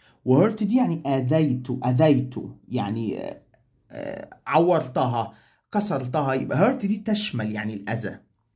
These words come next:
طيب، جميل. بعد كده شادي قال له I am sorry، أنا آسف، I am sorry for you، I، for you، I hope you get better soon، أنا أتمنى إنك أنت تتحسن قريبا. بكل بساطة هتقول له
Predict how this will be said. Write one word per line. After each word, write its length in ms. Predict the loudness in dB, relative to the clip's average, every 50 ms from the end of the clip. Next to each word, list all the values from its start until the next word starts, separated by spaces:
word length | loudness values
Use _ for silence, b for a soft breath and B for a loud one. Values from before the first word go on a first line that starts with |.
| _ _ _ _ _
طيب، 380 | 2 4 4 4 4 2 -4 -8 -6
جميل. 480 | 0 0 0 2 2 -2 -2 -4 -6 -14 _ _ _ _ B B B B B B B B B B B B 2
بعد 320 | 4 4 6 4 4 0
كده 540 | 0 0 2 4 4 2 2 0 -6 -12 _ _ _
شادي 360 | -6 -2 -2 -2 0 -2 -2
قال 140 | 0 0 0
له 140 | 0 -2 -2
I 300 | 0 2 4 4 4 4
am 80 | 2 2
sorry، 500 | -2 0 2 2 2 2 0 -2 -2 0
أنا 220 | 0 0 0 0
آسف، 260 | -2 -2 -4 -4 -2
I 20 | -2
am 120 | -2 -2
sorry 180 | -2 -2 -2 -2
for 100 | -2 -2
you، 160 | -2 -2 0
I، 280 | 0 0 0 -2 -4
for 260 | -8 -2 2 4 6 6
you، 360 | 6 6 6 6 6 4 4
I 200 | 2 2 4 4
hope 300 | 4 4 4 2 2 2
you 120 | 0 0 0 2 0 2
get 220 | 2 2 2 0
better 300 | 0 0 -2 -4 -4 -2
soon، 240 | 0 0 0 0 0
أنا 120 | 0 -2
أتمنى 400 | -2 0 0 2 2 2 2 2
إنك 260 | 2 2 0 0 0 0
أنت 320 | 0 0 0 0 -2 -2 B B B B B
تتحسن 600 | -4 -4 -4 -2 -4 -6 -6 -6 -2 0 0 0
قريبا. 600 | 0 -2 -4 -4 -2 0 2 2 2 4 6 8
بكل 560 | 8 8 8 6 4 2 2 2 4 4 4
بساطة 360 | 4 2 0 -2 -4 -4 -4 -6
هتقول 420 | -8 -8 -8 -6 -4 -2 2 2
له 160 | 2 2 0